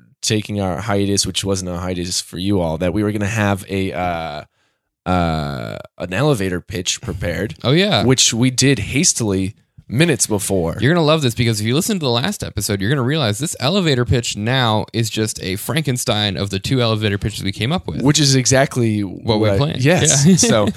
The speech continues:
Speaker 1: all right, here we go. This is, this is what you tell your, your folk when you're pitching our podcast for them to listen to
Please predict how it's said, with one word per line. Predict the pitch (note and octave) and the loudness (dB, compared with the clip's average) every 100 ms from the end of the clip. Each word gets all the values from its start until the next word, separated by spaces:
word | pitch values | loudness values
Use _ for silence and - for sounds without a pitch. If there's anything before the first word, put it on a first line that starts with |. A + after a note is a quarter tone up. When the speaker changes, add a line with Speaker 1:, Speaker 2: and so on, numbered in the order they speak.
| - - - | -8 -14 0
Speaker 1:
all | D#3+ | 2
right, | C3+ F#2 | 2 0
here | B2 F3+ | 2 2
we | E3+ | 2
go. | A#2+ G#2+ | 0 2
This | D3+ F#3 | 2 4
is, | D#3 | 4
this | D#3+ F3 | 4 2
is | E3+ | 2
what | D#3 C3+ | 0 0
you | |
tell | A#2+ C3 C3+ C3 | 2 4 6 6
your, | A#2+ A2+ G#2+ | 4 2 0
your | G#2+ G2 | 0 -4
folk | - - C3+ - - - _ _ _ | 0 2 2 0 -14 -20 _ _ _
when | G#2+ A2 | -2 0
you're | G#2 G2 G2 F#2 G#1 | 2 2 0 -2 -4
pitching | - B2+ - A#2 G#2+ | -4 -2 0 -2 -4
our | F2+ A2+ A#2 | -2 -2 -4
podcast | F#2 G2 F#2+ - G2 F2+ - | -4 -4 -4 -4 -2 -2 -4
for | G#2+ | -2
them | A2+ A#2 | -2 -2
to | - | -2
listen | G#2 F#2+ G2+ | 0 0 -2
to | - A2+ | 0 2